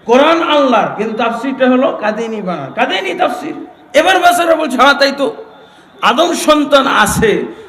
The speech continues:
আর আল্লাহ বলছে, আদম সন্তানকেই তো ওয়াদা দিচ্ছে যে, "তোমরা আদম সন্তান, যতদিন তোমরা থাকবে, আমার রসুলগণ যাবেন এবং তোমাদের কাছে আমার আয়াত পাঠ করে করে শোনাবে।"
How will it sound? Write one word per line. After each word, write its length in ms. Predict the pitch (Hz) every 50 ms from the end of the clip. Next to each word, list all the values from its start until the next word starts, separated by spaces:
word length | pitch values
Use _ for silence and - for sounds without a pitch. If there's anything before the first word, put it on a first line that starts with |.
| - - - _ _ -
আর 140 | 160 180 190
আল্লাহ 280 | 202 214 226 240 240
বলছে, 280 | 233 233 233 - - 233
আদম 300 | - 175 202 214 349 -
সন্তানকেই 560 | - - 339 392 392 392 403 - - - -
তো 80 | - 320
ওয়াদা 280 | 302 269 269 269 269
দিচ্ছে 500 | 254 247 226 - - - 185 180 - - - -
যে, 80 | 285 311
"তোমরা 280 | - 359 349 349 349
আদম 260 | 349 330 311 330 320
সন্তান, 580 | 294 320 320 302 285 277 254 285 262 226 208 190 - - - - - - - _ -
যতদিন 460 | 139 262 - 359 370 370 370 349 339
তোমরা 240 | 320 311 294 294 -
থাকবে, 360 | - - 254 233 214 214 220
আমার 380 | 208 196 202 202 202 196 185 180
রসুলগণ 640 | 190 190 185 190 214 208 196 180 185 185 175 151
যাবেন 400 | 139 147 139 147 160 185 - - - - - - - -
এবং 400 | - 165 175 185 185 185 180 - - -
তোমাদের 400 | 180 175 180 175 175 180 170 180
কাছে 220 | 185 175 180 190
আমার 300 | 180 170 160 170 180 180
আয়াত 400 | 165 160 156 170 196 208 - - -
পাঠ 240 | 185 180 180 - -
করে 180 | 190 175 165
করে 220 | 160 165 - 156 147
শোনাবে।" 380 | - - - 151 131 127 117